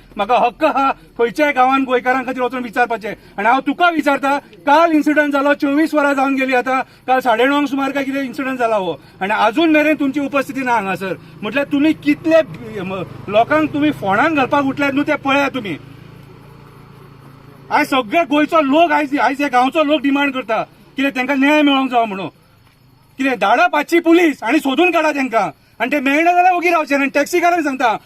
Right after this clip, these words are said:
भायर सरा सगळे गोंयचे टॅक्सीकारांक सपोर्ट करपाक येया तेंकां. आयज तुमच्या पोटाचेर हे सरकारान पांय थेयलेलो आसा.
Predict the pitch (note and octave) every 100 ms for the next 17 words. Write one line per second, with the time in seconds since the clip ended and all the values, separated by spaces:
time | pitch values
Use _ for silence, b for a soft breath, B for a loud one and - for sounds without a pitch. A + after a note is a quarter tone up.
0 | b - B3+ F4+ E4+ E4+ D#4 C#4 D#4 D4+
1 | D4+ D#4 C#4 - C#4+ D4 B3+ D#4 D4 C#4+
2 | C#4+ C4 C4 A#3+ G#3+ E3+ B2 b b b
3 | - C#4 D4 C#4 D#4+ D#4 D4 C#4+ D#4+ D#4+
4 | D#4 C#4 A#3 C#4+ D4+ D4 D4 D4+ A3+ A#3
5 | A#3 G3+ G3